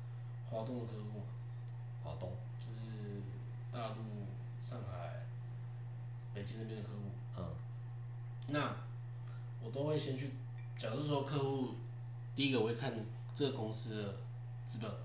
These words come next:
Speaker 1: 大不大。
Speaker 2: 嗯。
Speaker 1: 基本上如果可能三，五千万人民币以下的，我，或是两千万以下的，我，我就觉得它很小，我就，我就随便报。
Speaker 2: 你，你随便报是报贵还是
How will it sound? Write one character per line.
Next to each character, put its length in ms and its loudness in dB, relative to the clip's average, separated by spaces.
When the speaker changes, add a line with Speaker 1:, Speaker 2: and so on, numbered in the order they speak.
Speaker 1:
大 100 10
不 100 -2
大。 160 -2
Speaker 2:
嗯。 80 -2
Speaker 1:
基 180 4
本 140 6
上 160 6
如 140 2
果 360 2
可 140 -2
能 140 -2
三， 160 0
五 80 0
千 260 4
万 160 6
人 140 0
民 80 0
币 240 2
以 20 -2
下 260 2
的， 60 2
我， 160 -2
或 160 -2
是 240 4
两 160 2
千 160 2
万 120 4
以 60 2
下 160 2
的， 160 0
我， 180 0
我 80 0
就 120 4
觉 100 2
得 60 2
它 80 2
很 160 4
小， 180 0
我 80 0
就， 140 2
我 40 0
就 160 0
随 140 0
便 140 2
报。 200 0
Speaker 2:
你， 120 4
你 80 6
随 200 10
便 180 10
报 120 12
是 100 6
报 200 10
贵 180 4
还 80 0
是 60 -2